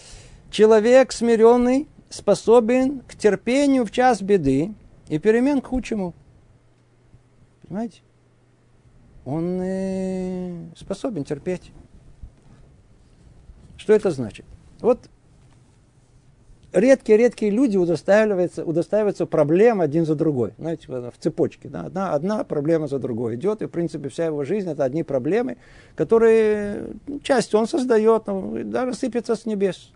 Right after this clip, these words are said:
Такое тоже бывает. Но это крайне редко. Большинство людей,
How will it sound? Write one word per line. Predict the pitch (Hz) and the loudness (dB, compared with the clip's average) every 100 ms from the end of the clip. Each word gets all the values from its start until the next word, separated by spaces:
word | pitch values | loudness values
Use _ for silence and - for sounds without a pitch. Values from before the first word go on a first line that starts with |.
| - | -10
Такое | 175 196 | -2 -2
тоже | 185 175 165 | 0 -2 -2
бывает. | 156 147 135 - - _ _ _ - _ - | -2 0 0 -4 -14 _ _ _ -20 _ -10
Но | 147 | -6
это | 160 151 | -6 -6
крайне | - 165 156 131 | -4 -2 0 -2
редко. | 101 - - - - - - - - - _ _ | -6 -12 -20 -20 -20 -20 -20 -20 -20 -20 _ _
Большинство | - 254 220 269 | -8 -8 -4 -2
людей, | 208 165 196 233 302 | -2 0 0 0 -4